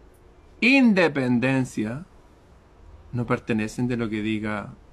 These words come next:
el partido político, la verdad oficial, los medios de comunicación, los incentivos económicos.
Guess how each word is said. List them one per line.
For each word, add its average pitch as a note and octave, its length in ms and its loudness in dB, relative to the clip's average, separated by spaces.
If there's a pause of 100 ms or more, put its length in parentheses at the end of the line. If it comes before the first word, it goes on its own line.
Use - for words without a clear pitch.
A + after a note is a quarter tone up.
(260)
el G#2+ 100 -12
partido G#2+ 400 -4
político, G#2+ 720 -6 (340)
la G#2 140 -6
verdad F#2 300 -8
oficial, G#2+ 640 -10 (580)
los F#2+ 100 -8
medios G2+ 240 -6
de F#2+ 80 -10
comunicación, F#2+ 800 -10 (1200)
los G#2 140 -10
incentivos G2 540 -8
económicos. G2+ 580 -8